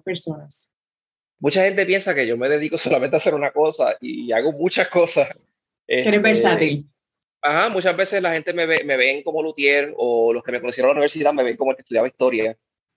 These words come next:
Speaker 2: Este, y después se sorprenden cuando me conocen y ven que, que yo hago muchas cosas. Este, he trabajado,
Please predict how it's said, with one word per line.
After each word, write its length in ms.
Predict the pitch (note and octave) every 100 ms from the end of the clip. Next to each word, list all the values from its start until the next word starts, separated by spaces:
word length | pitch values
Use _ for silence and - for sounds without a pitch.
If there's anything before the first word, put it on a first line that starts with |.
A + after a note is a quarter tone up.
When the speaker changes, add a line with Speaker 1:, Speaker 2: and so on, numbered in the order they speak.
| _ _
Speaker 2:
Este, 420 | - A2 - A2
y 60 | G#2+
después 220 | G#2+ A2
se 80 | C#3
sorprenden 400 | D3 - D3 C#3
cuando 160 | B2+ B2
me 80 | A#2
conocen 340 | A#2+ B2+ C3
y 40 |
ven 180 | B2+ C3
que, 260 | C3 A#2+ A2
que 100 | A2
yo 80 | A2+
hago 100 | C3
muchas 240 | C#3 -
cosas. 400 | - D#3 D3+ B2+
Este, 500 | B2 - A#2 G#2+ G#2
he 60 | -
trabajado, 680 | C#3 C#3+ C#3+ C#3 C#3 C#3